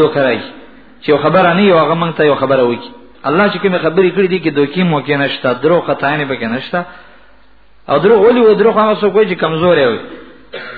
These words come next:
هغه څوک یې وایي چې کمزوری وي، خطا کېږي هغه څوک چې علم ورسره نه وي او قدرت ورسره نه وي. نو یو خبره باندې ولي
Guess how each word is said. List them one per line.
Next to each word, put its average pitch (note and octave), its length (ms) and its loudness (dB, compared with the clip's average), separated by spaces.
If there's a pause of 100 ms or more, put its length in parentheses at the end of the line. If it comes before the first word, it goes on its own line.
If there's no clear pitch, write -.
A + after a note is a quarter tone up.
(120)
هغه F3+ 220 2
څوک F#3 140 -2
یې E3 100 0
وایي F3+ 140 2
چې C#3 100 -6
کمزوری C3 480 -6
وي، F#2+ 100 -12 (1120)
خطا E3 300 -2
کېږي A3+ 280 -2
هغه G3 180 0
څوک G3 140 2
چې E3+ 60 -2
علم F3+ 260 2
ورسره C3 240 -2
نه A2+ 120 -2
وي G2+ 120 -6 (840)
او B2+ 80 0
قدرت D#3 400 0
ورسره C3+ 260 -2
نه A2+ 120 -4
وي. G2 100 -6 (2000)
نو B2+ 100 0
یو D3+ 100 4
خبره F#3 300 2
باندې F#3+ 220 0
ولي A#3 300 2